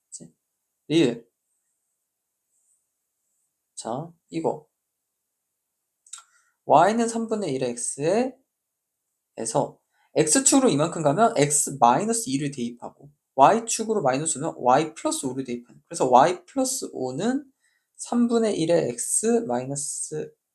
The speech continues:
이 이렇게 된다는 거지. 이렇게? 그리고 나서 얘를 이항하기 때문에 Y는 삼분의 일의 X 마이너스 이 플러스 오가, 마이너스 오가 된다는 거야. 그치?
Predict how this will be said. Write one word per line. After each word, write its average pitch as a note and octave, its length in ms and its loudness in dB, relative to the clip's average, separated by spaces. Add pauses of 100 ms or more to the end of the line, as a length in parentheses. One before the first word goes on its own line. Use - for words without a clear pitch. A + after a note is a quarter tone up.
이 D3 140 -6
이렇게 - 320 -10
된다는 - 440 -20
거지. - 240 -20 (1500)
이렇게? E3 280 -12 (300)
그리고 C#4 360 4
나서 C#4 280 4
얘를 C#3+ 180 2
이항하기 C#3+ 560 -2
때문에 E3+ 600 -2 (400)
Y는 C3 400 -4
삼분의 F3 460 -8
일의 G3 520 0 (340)
X - 340 -6
마이너스 C3+ 460 -6
이 G3+ 140 -4
플러스 - 320 -8
오가, C#3 380 -4 (300)
마이너스 C#3 400 -4
오가 B2+ 180 -8
된다는 - 380 -16
거야. - 120 -20 (1200)
그치? - 540 -8